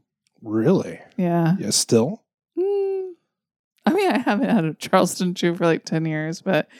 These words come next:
Speaker 2: if I was like, "Well, I'm gonna, gonna be on a desert island and I can only have one candy," it might be on
Speaker 1: Charleston.
Speaker 2: there. Yeah.
Speaker 1: Huh.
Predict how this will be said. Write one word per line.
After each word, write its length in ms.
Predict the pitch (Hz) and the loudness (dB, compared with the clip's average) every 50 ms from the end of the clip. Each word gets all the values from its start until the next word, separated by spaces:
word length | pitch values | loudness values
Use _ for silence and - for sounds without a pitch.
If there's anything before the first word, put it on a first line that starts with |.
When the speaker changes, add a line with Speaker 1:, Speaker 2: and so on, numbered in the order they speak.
| - - - - - _ _ - | -20 -20 -20 -20 -20 _ _ -6
Speaker 2:
if 200 | - - 247 247 | -2 -2 0 2
I 80 | 254 247 | 2 2
was 160 | 240 247 240 | 2 2 2
like, 320 | 233 226 214 202 - - _ _ _ - | 2 2 0 0 -4 -8 _ _ _ -4
"Well, 300 | 196 202 202 196 196 196 | 0 0 2 2 2 2
I'm 60 | 196 | 2
gonna, 220 | 196 190 185 180 - - | 2 0 0 -2 -4 -4
gonna 160 | - 190 185 | -2 0 0
be 100 | 180 180 | 2 2
on 120 | 180 170 165 | 2 2 2
a 40 | |
desert 340 | 160 - 165 165 170 170 - - | 2 0 0 0 0 0 -2 0
island 320 | 160 160 160 160 160 160 | 0 2 2 2 2 2
and 80 | 160 160 | 0 0
I 40 | 160 | 0
can 120 | - 202 | 0 2
only 140 | 196 190 165 | 2 2 2
have 140 | 165 165 160 | 2 0 0
one 180 | 160 160 165 | 0 -2 -2
candy," 500 | 165 - 165 165 160 156 156 160 170 175 - _ _ _ _ _ _ _ _ _ _ _ _ _ _ 392 | -2 -2 0 2 2 2 0 -2 -4 -8 -12 _ _ _ _ _ _ _ _ _ _ _ _ _ _ -4
it 200 | 427 440 453 440 | -2 -2 0 0
might 100 | 220 294 | 0 2
be 80 | 370 320 | 2 2
on 120 | 302 302 | 2 2
Speaker 1:
Charleston. 0 | |
Speaker 2:
there. 240 | 302 302 330 339 330 _ _ _ - | 0 0 -2 -2 -6 _ _ _ -4
Yeah. 200 | 311 311 311 294 - _ | -2 -2 -2 -2 -6 _
Speaker 1:
Huh. 220 | _ - - 185 | _ -10 -8 -8